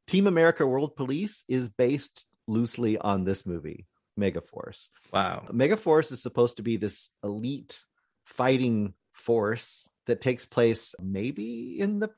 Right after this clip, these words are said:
Speaker 1: future from nineteen eighty-two. I'm not sure exactly. It's a little unclear. It's, it's a, it's a real, <laughs> it's a real mess. I, I kept thinking about it, thinking this is like a, even though it's nineteen eighty-two,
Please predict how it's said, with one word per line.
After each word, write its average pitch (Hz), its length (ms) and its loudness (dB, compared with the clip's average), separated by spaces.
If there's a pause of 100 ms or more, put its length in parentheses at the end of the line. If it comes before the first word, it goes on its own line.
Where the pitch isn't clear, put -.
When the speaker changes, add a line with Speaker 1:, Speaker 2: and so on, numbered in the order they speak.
(200)
Speaker 1:
future 240 640 -6 (720)
from 156 160 -4
nineteen 160 300 -4
eighty-two. 190 720 -6
I'm 139 180 0
not 131 180 -4
sure 147 360 0
exactly. 135 440 -2
It's 123 120 -4
a 117 40 0
little 120 220 0
unclear. 120 580 0 (380)
It's, 135 200 0
it's 196 180 2
a, 127 200 6
it's - 140 -4
a 117 60 2
real, 123 400 2 (320)
<laughs> - 340 -6
it's - 360 6
a - 100 -10
real 143 240 0
mess. 110 400 0 (320)
I, 160 140 8
I 165 180 4
kept - 200 4
thinking 165 200 4
about 156 160 6
it, 127 60 0
thinking 143 180 0
this 139 180 -4
is 165 80 -8
like 151 320 0
a, 107 400 2
even 139 140 -2
though 190 60 4
it's 135 100 2
nineteen 131 240 2
eighty-two, 110 440 0